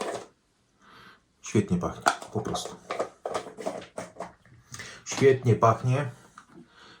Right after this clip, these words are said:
I słuchajcie, coś, co w moim komenta-, w komentarzach,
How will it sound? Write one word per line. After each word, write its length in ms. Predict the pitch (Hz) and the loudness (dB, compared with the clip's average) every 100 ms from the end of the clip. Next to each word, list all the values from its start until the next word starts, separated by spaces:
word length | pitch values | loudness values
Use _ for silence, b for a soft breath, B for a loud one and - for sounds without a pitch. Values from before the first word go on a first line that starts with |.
| - | -4
I 80 | 110 | 0
słuchajcie, 400 | 120 113 117 104 | 4 4 2 0
coś, 280 | 131 131 | 2 2
co 180 | 123 107 | 2 0
w 60 | 98 | 2
moim 340 | 110 117 113 | 4 4 4
komenta-, 560 | - 107 110 110 110 107 | 4 2 2 2 2 0
w 100 | - | 0
komentarzach, 880 | 107 110 104 117 117 113 107 - | 0 2 2 2 2 2 0 -4